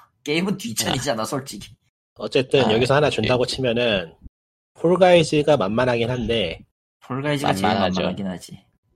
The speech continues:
Speaker 2: 그렇다고 스펠런키 투를 안 주자니까 또 아쉽기도 하고 그것도 미묘하네요.
Speaker 1: 데뎁유, 음.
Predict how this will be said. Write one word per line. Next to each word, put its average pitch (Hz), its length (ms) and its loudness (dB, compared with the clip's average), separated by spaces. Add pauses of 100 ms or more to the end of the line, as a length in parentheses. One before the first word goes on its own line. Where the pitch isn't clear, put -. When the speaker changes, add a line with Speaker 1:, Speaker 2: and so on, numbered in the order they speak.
(420)
Speaker 2:
그렇다고 151 380 0
스펠런키 185 520 4
투를 - 200 2
안 110 100 4
주자니까 120 300 0
또 117 100 2
아쉽기도 107 440 -2
하고 98 400 -4 (220)
그것도 - 200 -2
미묘하네요. 120 540 0
Speaker 1:
데뎁유, 110 680 -6
음. 101 320 -6